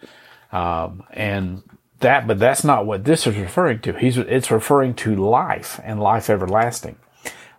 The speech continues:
Life eternal is just that. It doesn't end. It doesn't ha-, it really doesn't have a, it has a beginning, but it does not have an end. And God made a way through the truth of who his son is,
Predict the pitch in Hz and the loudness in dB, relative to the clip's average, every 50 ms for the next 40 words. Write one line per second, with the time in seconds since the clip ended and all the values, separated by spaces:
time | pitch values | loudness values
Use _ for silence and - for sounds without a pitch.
0 | _ _ _ _ _ - - 113 110 117 117 131 143 - - - - - - 101 | _ _ _ _ _ -10 -6 0 2 4 4 4 4 0 -4 -10 -12 -12 -14 -12
1 | - - - - 185 196 165 117 104 117 117 - _ _ _ _ - 104 104 98 | -12 -6 -2 0 0 2 2 0 -2 -4 -6 -12 _ _ _ _ -12 -12 -12 -10
2 | - - 131 120 107 - - 143 160 151 - - - _ - - _ _ - 101 | -6 -2 -2 -2 -2 -2 0 0 0 0 -2 -6 -14 _ -20 -20 _ _ -6 -6
3 | 104 95 117 143 147 139 139 139 143 147 139 101 82 82 - - 92 98 101 107 | 0 2 4 4 4 4 2 2 2 2 2 0 -2 -4 -10 -10 -8 -6 -6 -6
4 | 120 117 113 107 117 110 78 98 107 101 95 - - 80 101 110 117 127 113 123 | -6 -6 -6 -6 -6 -6 -4 -4 -6 -6 -8 -12 -14 -12 -4 -2 0 2 2 2
5 | 131 131 127 117 123 131 131 131 127 117 104 - - - 113 113 107 120 127 123 | 2 2 0 -2 -2 0 0 2 0 0 -2 -4 -4 -2 -2 0 2 2 2 2
6 | 131 113 117 120 165 214 214 165 139 120 117 107 101 95 101 110 104 101 120 139 | 2 0 2 2 4 4 4 4 2 2 0 0 -2 -2 -4 -4 -4 -2 0 0
7 | 151 147 127 - - 139 123 113 117 113 127 156 - - - - _ - - - | 0 0 0 -2 0 0 2 2 0 -2 -2 -4 -6 -10 -12 -16 _ -20 -20 -20
8 | - - - - - - - 107 110 107 104 98 98 98 - - - 110 104 110 | -20 -20 -20 -20 -10 -6 -4 -2 -2 -2 -4 -6 -8 -12 -16 -18 -12 -8 -4 -2
9 | 113 120 120 117 117 110 98 95 - - _ _ _ _ _ _ _ _ _ _ | 0 0 2 0 0 -2 -4 -8 -16 -20 _ _ _ _ _ _ _ _ _ _
10 | _ - 117 120 127 139 165 180 165 143 123 110 107 98 92 90 98 117 - _ | _ -10 -6 0 2 4 4 6 4 4 4 2 0 0 0 -2 -6 -8 -12 _
11 | _ _ _ _ _ _ - - 143 156 165 156 147 - - 135 110 98 107 113 | _ _ _ _ _ _ -4 2 2 4 4 4 0 2 2 4 4 4 2 -2
12 | - - - _ _ _ _ - - - - 151 160 147 151 151 - - - 151 | -6 -14 -20 _ _ _ _ -12 -10 -2 2 2 2 4 2 0 0 0 2 2
13 | 147 147 113 90 76 76 85 - - | 2 2 0 -2 -6 -8 -10 -12 -16